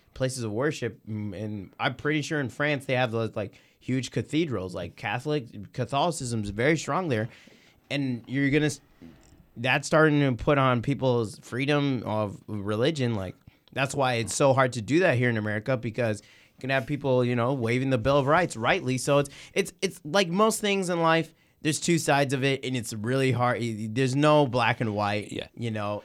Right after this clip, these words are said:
Speaker 2: What I will say is, I'm Muslim, I'm religious, just to say that, but
Speaker 1: Mm-hmm.
Speaker 2: I'm pretty sure God himself is like, "Oh, hey, if you go to church, you'll get a big disease.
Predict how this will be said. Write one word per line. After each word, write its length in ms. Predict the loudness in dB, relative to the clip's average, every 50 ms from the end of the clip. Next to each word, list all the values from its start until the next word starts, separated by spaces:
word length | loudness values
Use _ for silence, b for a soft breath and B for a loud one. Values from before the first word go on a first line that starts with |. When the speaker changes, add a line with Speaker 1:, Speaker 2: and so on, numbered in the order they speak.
| b b b b _ _ _ 4
Speaker 2:
What 160 | 6 8 10
I 100 | 10 10
will 140 | 10 10 8
say 160 | 8 8 8
is, 140 | 8 8 8
I'm 300 | 8 8 8 8 6 4
Muslim, 380 | 4 2 2 2 2 4 4 4
I'm 240 | 4 4 2 4 4
religious, 480 | 4 6 6 4 4 2 0 -2 -2
just 200 | -6 -8 -8 -8
to 60 | -6 -2
say 160 | 0 2 4
that, 280 | 4 2 2 0 -4 2
but 260 | 8 10 10 10 10
Speaker 1:
Mm-hmm. 120 | 6 2 -10 -2 2
Speaker 2:
I'm 180 | 2 4 4
pretty 220 | 4 2 2 2 2
sure 220 | 2 2 2 2
God 300 | 4 6 8 8 8 8
himself 500 | 4 2 0 0 4 6 6 6 6 4
is 160 | 0 2 4
like, 180 | 4 4 4 6
"Oh, 280 | 8 8 8 8 8 6
hey, 360 | 6 8 8 8 8 4 -2 -4
if 160 | -6 -2 0
you 100 | 0 2
go 140 | 4 4 4
to 80 | 4 2
church, 260 | 0 0 -2 0 0
you'll 80 | 0
get 160 | 2 2 2 2
a 80 | 0
big 240 | 0 0 -2 -2 -2
disease. 420 | -2 -4 -2 -2 -2 -2 -4 -6